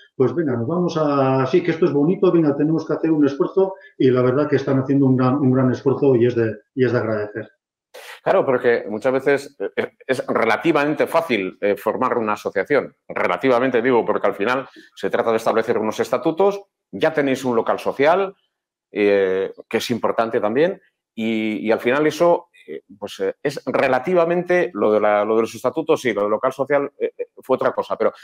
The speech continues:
Speaker 2: lo de los estatutos, sí. Pero luego hay que darle continuidad y, y contenido a eso. O sea, tienes un buen
Speaker 1: No.
Speaker 2: envoltorio, pero luego el caramelo tiene que ser Oshua, ¿no? Dulce.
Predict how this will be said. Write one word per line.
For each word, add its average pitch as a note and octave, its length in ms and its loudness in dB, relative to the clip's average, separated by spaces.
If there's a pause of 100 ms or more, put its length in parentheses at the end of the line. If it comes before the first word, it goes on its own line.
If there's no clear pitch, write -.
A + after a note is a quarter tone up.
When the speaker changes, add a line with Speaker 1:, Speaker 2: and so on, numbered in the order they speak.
(260)
Speaker 2:
lo A2+ 180 2
de B2 80 -2
los A#2 100 -4
estatutos, C#3 420 -2
sí. A#2+ 120 -2 (300)
Pero C3 200 4
luego G3+ 200 2
hay A3+ 60 4
que A3+ 100 2
darle E3 240 2
continuidad C3 600 0 (220)
y, - 380 -10 (140)
y A#2 200 -14
contenido B2+ 580 0
a - 140 -4
eso. - 200 -20
O G2+ 40 -20
sea, G#2 100 -14 (120)
tienes E3+ 280 -2
un F#3 80 -2
buen F3+ 140 2
Speaker 1:
No. - 40 2
Speaker 2:
envoltorio, G3 500 0
pero D#3 180 4
luego F#3+ 160 6
el G3+ 100 2
caramelo F#3 400 2
tiene F#3+ 180 2
que F3 80 -6
ser G3 280 -2 (360)
Oshua, A#2+ 460 0
¿no? D3+ 160 -2
Dulce. C#3+ 440 -2